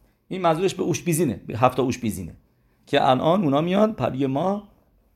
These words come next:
توی مثل کنیسا هستش، مثل گن ادنه، اویر بعد از گن ادن هستش. اویر گن ادن رو هشم ما می‌ده. توی سوکا نوشته اویر گن ادن هست. و ام اسرائیل الان تشووا کردن،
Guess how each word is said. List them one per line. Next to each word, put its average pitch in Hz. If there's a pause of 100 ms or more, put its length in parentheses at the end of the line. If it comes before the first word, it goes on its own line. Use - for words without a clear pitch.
(380)
توی 123 (340)
مثل 120
کنیسا 107
هستش، 139 (280)
مثل 117
گن 123
ادنه، 151 (380)
اویر 139
بعد 143
از 135
گن 123
ادن 123
هستش. 123 (500)
اویر 110
گن 123
ادن 120
رو 127
هشم 120
ما 120
می‌ده. 127 (480)
توی 113
سوکا 113
نوشته 110
اویر 110
گن 113
ادن 107
هست. 98 (480)
و 143 (680)
ام 147
اسرائیل 143
الان 131
تشووا 120
کردن، 175